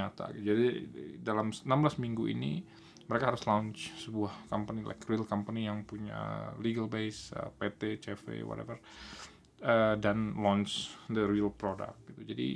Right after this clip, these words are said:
um, it's fun. Um, so far it's fun. Um, gue imagine tiga, apa, uh, berapa, ber-, berapa belas minggu ke depan itu bakal fun karena, uh,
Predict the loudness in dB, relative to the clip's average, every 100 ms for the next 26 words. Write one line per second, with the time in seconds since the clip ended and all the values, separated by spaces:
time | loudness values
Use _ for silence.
0 | 2 2 4 2 -4 -6 2 4 4 2
1 | -2 -8 -16 -16 0 4 8 8 6 4
2 | 2 2 2 0 -2 0 2 2 -2 -2
3 | -4 -6 _ _ _ _ 2 6 6 6
4 | -2 -4 -2 -2 -2 -4 -6 -12 -16 -16
5 | -12 0 4 6 4 0 -4 0 0 0
6 | -6 -10 -6 -4 -4 -6 -10 -18 -20 -20
7 | -20 -20 -10 0 4 4 4 2 0 0
8 | 0 0 2 2 2 0 0 -2 -4 -6
9 | -6 -6 -4 -2 -4 -4 -4 -4 -2 -4
10 | -6 -18 -18 -20 -12 -4 0 0